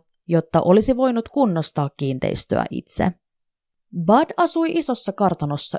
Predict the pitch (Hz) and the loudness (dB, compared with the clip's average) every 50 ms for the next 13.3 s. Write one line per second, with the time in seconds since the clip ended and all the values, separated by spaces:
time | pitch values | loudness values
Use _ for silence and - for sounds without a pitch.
0 | - - 285 311 294 - - - 170 156 151 156 - _ _ _ _ _ _ _ | -6 -4 -4 -4 -4 -4 -6 -4 -4 -4 -4 -6 -10 _ _ _ _ _ _ _
1 | _ - - - 190 175 175 160 160 175 170 175 170 - 185 175 170 170 170 165 | _ -8 -2 0 2 2 2 2 2 0 0 0 -2 0 0 0 0 -2 -2 0
2 | 185 190 226 269 302 285 - 320 285 269 262 - - - 311 285 196 170 170 165 | 2 2 2 2 0 -2 -4 -4 -2 -2 -2 -2 -2 0 2 4 4 4 4 2
3 | 170 170 175 - _ _ - 160 170 208 254 294 302 294 - - 277 233 262 247 | 0 -2 -4 -10 _ _ -2 2 4 4 4 4 0 0 0 -2 0 2 4 4
4 | 190 165 160 151 143 139 139 143 _ - 220 262 269 - - - 165 160 156 160 | 4 4 2 0 -2 -4 -6 -6 _ 2 2 2 2 2 -2 -2 -2 0 -2 -4
5 | 180 - _ _ _ _ _ _ - 175 180 220 254 294 311 302 - - 277 269 | -6 -8 _ _ _ _ _ _ 2 4 4 4 4 2 -2 -4 -2 -2 0 0
6 | 262 247 247 254 240 196 - 185 165 - - 165 151 135 131 - - - - - | 0 0 0 0 0 0 -2 -4 -4 0 2 2 2 2 0 -2 -2 -4 -2 -2
7 | - - - - - - - - 85 90 - - 175 _ _ _ _ _ _ _ | -2 -2 -2 -4 -6 -4 -4 -4 -2 0 0 0 -2 _ _ _ _ _ _ _
8 | _ _ _ _ _ _ _ _ _ _ _ _ _ _ - 180 143 143 143 139 | _ _ _ _ _ _ _ _ _ _ _ _ _ _ -16 -8 -2 0 2 2
9 | 147 - - 151 143 - 156 151 151 156 - - - 160 156 160 156 - 180 175 | 2 2 2 0 4 4 4 4 4 2 0 0 2 2 2 2 2 2 -2 -2
10 | 175 170 208 202 196 196 196 - 247 233 226 220 220 220 - - 226 - - 240 | 0 2 2 2 2 0 0 2 2 2 2 2 0 -2 -2 -2 -4 0 0 2
11 | 262 302 302 262 220 208 196 208 208 - - 277 247 - 180 165 160 156 - - | 2 2 2 0 0 2 0 -2 -2 0 0 0 2 2 2 2 2 0 -2 -4
12 | - - 175 170 170 185 190 _ _ _ _ _ _ - - 139 143 147 143 143 | -2 -2 0 0 0 -4 -8 _ _ _ _ _ _ -10 -4 0 2 2 4 4
13 | 143 143 151 156 156 | 4 4 2 0 0